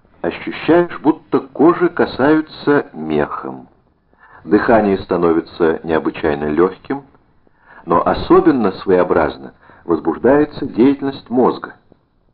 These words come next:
Я этого не отмечал ни при каком другом состоянии опьянения. Если другие вещества возбуждали в большей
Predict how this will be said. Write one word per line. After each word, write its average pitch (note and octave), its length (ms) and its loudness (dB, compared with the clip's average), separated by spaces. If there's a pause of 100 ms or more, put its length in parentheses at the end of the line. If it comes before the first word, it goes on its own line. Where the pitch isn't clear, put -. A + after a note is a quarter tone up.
(340)
Я C#3+ 280 2
этого C#3+ 480 2
не A#2 100 2
отмечал A2+ 720 2
ни F#2+ 140 -4
при A#2 160 -2
каком D3+ 400 0
другом C#3+ 380 2
состоянии D#2 640 -2
опьянения. C#2+ 840 -8 (960)
Если - 360 4
другие D#3+ 380 4
вещества A#2+ 640 0
возбуждали G2 720 2
в D2+ 120 -6
большей G#2+ 360 0